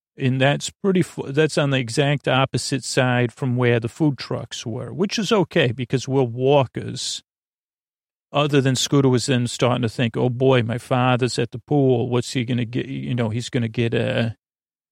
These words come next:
he's gonna have a thing or whatever. But he, w-, but so,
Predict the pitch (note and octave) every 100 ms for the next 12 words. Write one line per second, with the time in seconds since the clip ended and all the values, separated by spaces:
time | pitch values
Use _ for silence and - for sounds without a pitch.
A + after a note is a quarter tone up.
0 | _ - C3+ A#2 B2+ A#2 A2 - F#3 D#3+
1 | A2+ A#2+ A#2 A#2 A2+ A#2 A2+ - _ _
2 | _ _ _ _ C#3 D3+ E3+ D#3 D3 -
3 | D#3+ - C3+ D3+ - - D#3+ C#3 C3 B2+
4 | C3